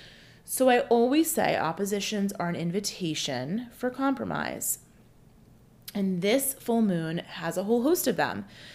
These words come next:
We've got Venus opposite Pluto, which I mentioned. We've got, of course, the moon opposite the sun. And we also have the beginning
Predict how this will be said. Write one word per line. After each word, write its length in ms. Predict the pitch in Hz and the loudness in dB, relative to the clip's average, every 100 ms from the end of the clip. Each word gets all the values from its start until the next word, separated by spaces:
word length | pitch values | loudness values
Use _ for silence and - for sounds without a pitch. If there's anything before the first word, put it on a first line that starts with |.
| - - - | -18 -14 -2
We've 180 | 202 190 | 0 4
got 300 | 185 - 170 | 4 4 0
Venus 300 | 165 185 214 | -2 0 2
opposite 400 | 220 262 311 - | 2 2 0 0
Pluto, 320 | 226 202 196 | 2 4 4
which 180 | 208 262 | 4 2
I 100 | 269 | 2
mentioned. 800 | 175 175 - 214 285 381 - 214 - - - | 2 0 -2 -2 -2 -4 -6 -10 -18 -20 -6
We've 220 | 180 175 | -4 0
got, 240 | 160 156 | 0 0
of 180 | 160 - | -4 -6
course, 340 | - 175 175 | 2 4 4
the 120 | - 240 | 2 4
moon 240 | 226 220 | 6 6
opposite 400 | 220 220 240 254 | 6 4 0 -2
the 80 | 285 | -2
sun. 520 | - 165 151 180 226 - - - - - - | 0 0 0 0 -2 -8 -20 -20 -20 -10 -2
And 100 | 254 | 0
we 120 | 262 - | 0 4
also 400 | 254 339 - 453 | 4 4 4 4
have 280 | 415 427 415 | 4 0 0
the 100 | 392 | 4
beginning 920 | 359 320 277 311 349 370 294 277 285 | 4 4 4 2 4 4 4 4 0